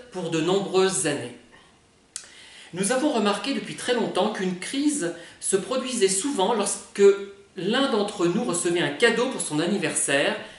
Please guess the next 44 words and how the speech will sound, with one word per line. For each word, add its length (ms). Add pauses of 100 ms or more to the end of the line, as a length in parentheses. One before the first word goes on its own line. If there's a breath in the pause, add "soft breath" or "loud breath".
(320 loud breath)
qui 100
n'était 220
pas 160
celui 300
de 80
mon 160
père. 400 (800 loud breath)
Mes 100
frères 260
aînés 180
ont 80
résolu 380
le 100
problème 380
en 60
lui 120
offrant 280
une 80
bouteille 300
de, 180
de 140
vin 280
ou 20
de 100
whisky 600 (400 loud breath)
lorsque 340 (800)
l'on 340
fait 280
un 80
repas, 720 (1000 loud breath)
euh, 120
de 140
fête 420
et 140
que 80
les 180
cadeaux 240
sont 260
offerts 440
à 40
l'un 120
de 100
nous 120
cinq. 520